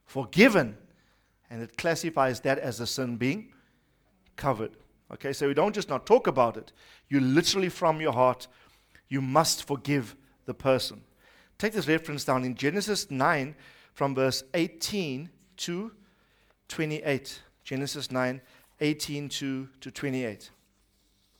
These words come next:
The sons of Noah who came out of the ark were Shem, Ham, and Japh-, Japheth. Ham was the father of Canaan. So the three sons of Noah,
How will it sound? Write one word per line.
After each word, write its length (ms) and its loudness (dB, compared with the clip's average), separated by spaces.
The 60 -6
sons 300 4
of 100 6
Noah 380 8
who 80 -2
came 240 0
out 140 0
of 60 -10
the 120 -4
ark 300 4
were 80 -4
Shem, 320 -2
Ham, 440 -4
and 280 -4
Japh-, 320 -4
Japheth. 460 -8
Ham 260 4
was 180 2
the 80 -6
father 360 4
of 380 0
Canaan. 400 2
So 140 -4
the 80 -4
three 260 -4
sons 460 -2
of 120 -2
Noah, 380 -4